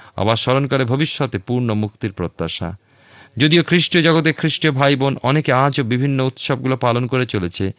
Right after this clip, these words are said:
খ্রিস্টের জন্ম উপলক্ষে, তার মৃত্যু উপলক্ষে,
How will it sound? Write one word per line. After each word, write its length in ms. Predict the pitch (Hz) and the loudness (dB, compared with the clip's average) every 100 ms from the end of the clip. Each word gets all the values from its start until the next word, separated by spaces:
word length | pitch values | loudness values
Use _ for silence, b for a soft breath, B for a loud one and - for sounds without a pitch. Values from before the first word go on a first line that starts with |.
| B B B | B B B
খ্রিস্টের 320 | - 113 - 101 | -6 -4 -2 0
জন্ম 280 | 104 104 | 0 2
উপলক্ষে, 640 | 104 107 95 92 - 101 101 b b - | 0 -2 -2 -4 -4 -4 -4 b b -4
তার 140 | 95 | 0
মৃত্যু 360 | 95 107 - 107 | 0 0 -2 -8
উপলক্ষে, 640 | 101 101 98 - 98 95 | -2 -2 -2 -4 -2 -2